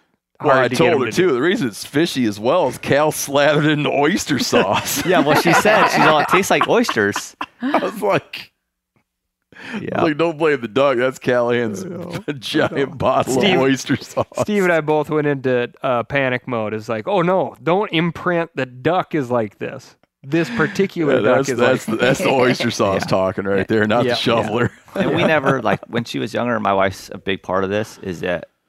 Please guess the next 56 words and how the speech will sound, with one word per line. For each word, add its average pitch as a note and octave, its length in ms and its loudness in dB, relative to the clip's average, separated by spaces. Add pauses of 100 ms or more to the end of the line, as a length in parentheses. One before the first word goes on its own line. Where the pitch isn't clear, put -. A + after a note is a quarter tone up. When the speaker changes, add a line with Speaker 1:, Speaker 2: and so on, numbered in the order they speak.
(140)
Speaker 3:
she - 220 -6
never A2 240 -2
got F#2+ 180 0
any E2+ 120 -12
special E2+ 340 -8
meals. F2 440 -10 (540)
You G2 120 -8
know, F#2 140 -2
whatever C3 420 0
we're B2 120 -2
making, A2 560 -4
no F#2+ 80 -8
matter A2 280 0
how, G2+ 260 2
like, F#2+ 240 -2 (300)
obscure G#2 440 -4
it D#2 60 -8
was F#2 460 0
or F2+ 180 -8
weird G2 240 -2
flavors, F#2 560 -8 (580)
she - 140 -10
never G#2 240 0
got G2 160 0
no G#2 140 -2
mac G2+ 280 -2
cheese. F2+ 440 -6
She F#2 120 -10
never F#2 220 -2
got F#2+ 160 -2
no F#2+ 100 -2
chicken F#2+ 360 -8
nuggets, F2+ 480 -8
none F#2 200 -4
of E2+ 60 -8
that. - 200 -4
You G2 200 -6
either F#2 120 -6
eating A2 340 -4
what G2+ 140 -4
we're F#2 100 -8
eating A2+ 160 -4
for G2 140 -8
dinner A2 300 -2
or G2 60 -8
you're F2+ 140 -8
not F2 160 -4
eating. F2+ 300 -14 (380)
Speaker 1:
Dude, C3 200 2
Speaker 3:
And B2 80 -4
Speaker 1:
man, B2 360 0
that's, B2 220 0
if A#2 180 -4
I B2+ 140 4
had A#2+ 180 0
one, A#2 680 -6